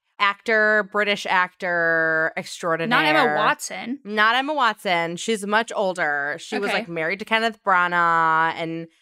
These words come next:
Speaker 1: she's, you know, you
Speaker 2: Sorry,
Speaker 1: know
Speaker 2: Emma
Speaker 1: who she
Speaker 2: Thompson.
Speaker 1: is.
Speaker 2: Love you. I don't know who you are, but it's fine.
Speaker 1: Hold on, I'm gonna show you. That is Emma Thompson.
Speaker 2: I don't know who the fuck that is.
Speaker 1: What?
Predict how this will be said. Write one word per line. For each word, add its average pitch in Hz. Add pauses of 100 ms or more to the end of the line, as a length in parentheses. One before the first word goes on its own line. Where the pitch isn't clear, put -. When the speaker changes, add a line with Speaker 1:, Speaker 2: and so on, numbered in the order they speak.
(100)
Speaker 1:
she's, 190
you 226
know, 202
you 240
Speaker 2:
Sorry, 233
Speaker 1:
know 226
Speaker 2:
Emma 226
Speaker 1:
who -
she 240
Speaker 2:
Thompson. 220
Speaker 1:
is. -
Speaker 2:
Love 226
you. 214
I 214
don't 220
know 220
who 226
you 208
are, 196
but 196 (260)
it's -
fine. 196 (100)
Speaker 1:
Hold 160
on, 131
I'm 120
gonna 120
show -
you. 123 (960)
That -
is -
Emma -
Thompson. - (500)
Speaker 2:
I 277
don't 339
know 262
who 240
the 226
fuck 208
that 190
is. -
Speaker 1:
What? 349